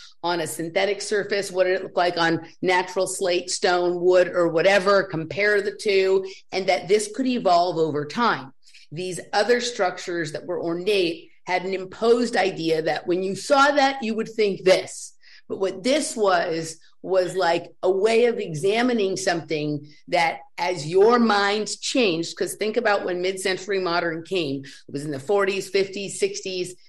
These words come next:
This was a revolu-, this was a time where we were going from, into the technological age, right? Moving from, like, pre-war to post-war.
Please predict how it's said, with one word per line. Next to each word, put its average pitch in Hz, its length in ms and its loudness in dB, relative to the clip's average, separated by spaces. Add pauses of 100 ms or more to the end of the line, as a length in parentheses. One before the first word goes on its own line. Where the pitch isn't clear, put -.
(120)
This 185 140 -4
was 196 160 2
a 170 60 4
revolu-, 214 580 2
this 202 160 -6
was 214 100 0
a 226 100 2
time 214 380 2
where 208 140 2
we 190 160 -4
were 180 140 0
going 180 500 2
from, 160 600 -2
into 220 220 0
the 208 80 2
technological 202 800 0
age, - 400 2 (260)
right? 175 320 2 (100)
Moving 220 560 0
from, 185 600 -2 (240)
like, 156 240 -2
pre-war 214 500 4
to 196 140 -6
post-war. 156 880 -2